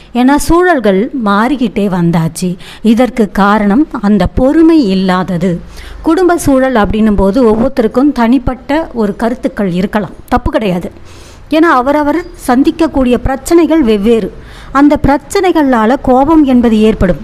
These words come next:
அந்த கோபத்தை நிதானமாக கையாள வேண்டும். நிதானமாக கையாளக்கூடிய நபராக இருந்தா பரவாயில்ல. நிதானம் இன்றி செயல்படும் போது வார்த்தைகள், கடுமையான சொற்கள் பிரயோகிக்கும் போது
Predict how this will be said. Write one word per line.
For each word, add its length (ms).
அந்த 280
கோபத்தை 760
நிதானமாக 1000
கையாள 440
வேண்டும். 400
நிதானமாக 800
கையாளக்கூடிய 760
நபராக 520
இருந்தா 360
பரவாயில்ல. 460
நிதானம் 540
இன்றி 340
செயல்படும் 640
போது 440
வார்த்தைகள், 840
கடுமையான 840
சொற்கள் 580
பிரயோகிக்கும் 720
போது 420